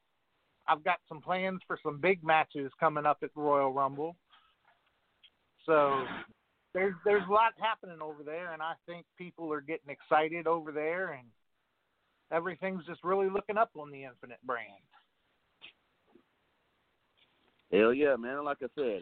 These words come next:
Speaker 2: uh, you took on this job, you took on this responsibility, and like I said, we are very, very, very grateful, very grateful for you, man. Um, I know it's not an easy task to do,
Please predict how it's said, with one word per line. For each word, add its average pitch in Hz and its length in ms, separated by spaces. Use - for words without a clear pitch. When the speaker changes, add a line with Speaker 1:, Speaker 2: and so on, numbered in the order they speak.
Speaker 2:
uh, 95 460
you 131 240
took 160 180
on 131 240
this 120 140
job, 113 320
you 117 160
took - 160
on 117 160
this 107 180
responsibility, 101 1000
and 123 460
like 113 180
I 113 140
said, 120 160
we 127 140
are 98 100
very, 117 260
very, 101 300
very 98 320
grateful, 92 500
very 104 320
grateful 104 400
for 90 140
you, 76 160
man. 80 260
Um, 85 260
I 92 60
know 110 240
it's 110 140
not 98 260
an 78 220
easy 107 400
task 110 280
to 92 80
do, 98 380